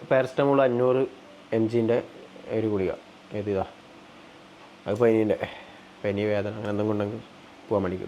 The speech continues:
പിന്നെ വേറെ, പിന്നെ, ഒരു ചെറിയൊരു ഗുളിക, അത്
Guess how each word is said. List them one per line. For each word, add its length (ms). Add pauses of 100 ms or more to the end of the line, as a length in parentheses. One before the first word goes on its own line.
പിന്നെ 240 (1600)
വേറെ, 260 (260)
പിന്നെ, 260 (2250)
ഒരു 180
ചെറിയൊരു 300
ഗുളിക, 180 (800)
അത് 100